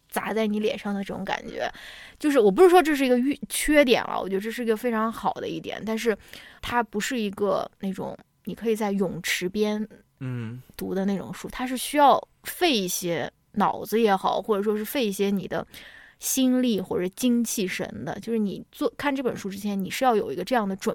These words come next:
Speaker 1: 备的。它，它不是一本非常轻松，或者说是
Speaker 2: 它不是一个消遣的书。
Speaker 1: 对，偏抽象的那本书，它真的就是一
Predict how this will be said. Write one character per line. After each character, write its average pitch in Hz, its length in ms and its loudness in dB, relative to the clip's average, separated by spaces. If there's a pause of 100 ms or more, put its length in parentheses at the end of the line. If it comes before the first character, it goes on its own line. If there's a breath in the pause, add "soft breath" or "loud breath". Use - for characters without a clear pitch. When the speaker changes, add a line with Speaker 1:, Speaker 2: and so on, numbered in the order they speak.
(120)
Speaker 1:
备 160 180 2
的。 - 240 -6
它， 214 240 -2
它 233 160 -4
不 214 160 -6
是 277 160 -2
一 254 80 2
本 - 200 -4 (400 loud breath)
非 262 160 -2
常 220 200 2
轻 233 280 2
松， 214 280 2
或 208 200 2
者 170 80 -2
说 190 160 -2
是 190 180 -4 (140)
Speaker 2:
它 - 100 -18
不 147 100 -14
是 165 60 -12
一 160 60 -8
个 131 40 -8
消 165 220 -6
遣 - 120 -8
的 - 220 -14
书。 - 120 -14
Speaker 1:
对， 208 320 2 (100)
偏 233 220 -2
抽 269 240 2
象 311 200 4
的 190 80 2
那 151 80 -6
本 - 200 -10
书， - 100 -10
它 - 220 -4
真 285 180 -2
的 262 100 2
就 214 120 -2
是 202 340 -6
一 180 300 -14